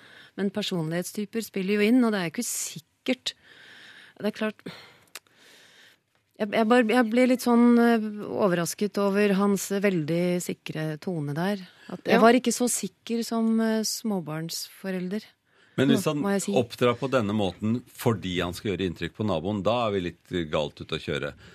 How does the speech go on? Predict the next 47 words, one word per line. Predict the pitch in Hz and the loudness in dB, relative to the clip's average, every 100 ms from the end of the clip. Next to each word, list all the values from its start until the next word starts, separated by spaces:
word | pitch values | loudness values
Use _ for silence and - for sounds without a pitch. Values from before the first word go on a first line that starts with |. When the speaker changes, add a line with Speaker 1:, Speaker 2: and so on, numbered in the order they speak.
| - | -10
Speaker 1:
Det | 180 | -4
er | |
vi | 123 | 0
nok, | 90 | 2
Speaker 3:
Eh, | 87 87 85 | 2 0 -4
Speaker 1:
da. | - | -6
Speaker 3:
men | - 95 98 120 123 120 | -6 -2 0 0 0 -2
hvis | 95 101 - | -4 -4 -2
han | 110 110 | -2 -2
går, | 101 - | -4 -6
oppdrar | 101 - 90 | -6 -6 -4
på | 117 | -2
denne | 95 | -2
måten | 104 90 - 113 | -2 -4 -4 -6
fordi | - 92 80 | -4 -2 -2
at | - | -4
han | 98 | -10
syns | - - 92 90 101 | -10 -6 -6 -4 -6
at | 95 - _ _ _ _ _ | -6 -10 _ _ _ _ _
sønnen | - 92 82 95 | -4 -2 -2 -6
skal | - 92 87 92 90 87 - - | -4 -4 -2 -4 -10 -18 -20 -6
være | 98 87 | -2 -2
litt | 85 90 | -4 -6
tøffere | - - 80 | -8 -8 -6
med | 76 80 | -4 -4
å | 82 | -4
klatre, | 82 104 - 113 92 | -6 -6 -4 -6 -4
så | - 107 | -2 -2
er | 87 | -2
det | |
en | 110 | -4
annen | 131 98 82 | -4 -4 -6
ting. | 82 90 87 - - | -6 -6 -6 -10 -6
Eh, | 92 90 | -4 0
Speaker 1:
Mhm. | - | 0
Speaker 3:
men, | - 90 87 90 85 | 0 -2 -2 -4 -4
eh, | 82 - - - _ | -8 -16 -20 -20 _
men | 113 113 | -6 -4
for, | 147 | -6
kanskje | 139 143 135 | -4 -2 -4
sønnen | 120 98 110 | -4 -2 -2
trenger | 110 95 90 135 | -2 -4 -2 -4
å | 175 110 104 101 | -2 0 -2 -2
tørre | - 95 80 | -4 -4 -4
å | |
klatre | - 76 76 | -6 -8 -8
høyere. | 78 69 71 | -8 -8 -10